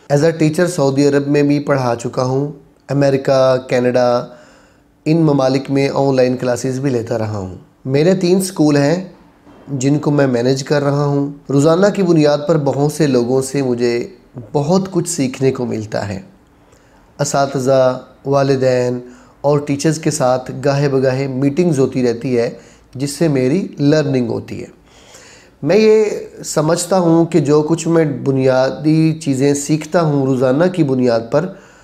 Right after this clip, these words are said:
वो आपके, आपके साथ शेयर करूँ, ताकि मेरी तरह आप भी कुछ सीख सकें। जब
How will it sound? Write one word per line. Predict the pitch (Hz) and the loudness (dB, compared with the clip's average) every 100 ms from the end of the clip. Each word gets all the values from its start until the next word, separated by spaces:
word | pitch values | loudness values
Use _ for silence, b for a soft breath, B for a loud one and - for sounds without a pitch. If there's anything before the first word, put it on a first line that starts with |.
| B B | B B
वो | 131 | 0
आपके, | 139 131 131 156 151 - | 2 0 -2 -4 -4 -2
आपके | 131 131 151 | -4 -2 -4
साथ | 147 127 131 | -2 -2 -4
शेयर | - - 123 127 | -6 -6 -4 -2
करूँ, | 143 151 208 - B B B _ | 0 0 -2 -4 B B B _
ताकि | 143 139 139 151 151 156 156 165 | -2 0 0 2 2 2 -2 -10
मेरी | 143 143 147 156 | -2 0 0 0
तरह | 156 135 | 0 2
आप | 135 135 - 135 | 0 -2 -2 -2
भी | 123 139 | -2 -4
कुछ | 143 156 - - - | -4 -6 -10 -20 -18
सीख | - 139 - | -8 -8 -8
सकें। | - 101 - - _ b b - | -12 -12 -14 -16 _ b b -8
जब | 123 190 185 | 0 0 0